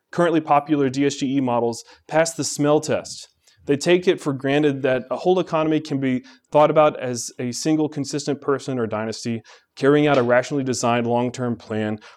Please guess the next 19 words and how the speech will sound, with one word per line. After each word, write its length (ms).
occasionally 420
disturbed 400
by 140
unexpected 580
shocks, 480
but 180
adapting 580
to 140
them 280
in 120
a 80
rational, 440
consistent 520
way. 320
The 80
protagonists 600
of 140
this 180
idea 520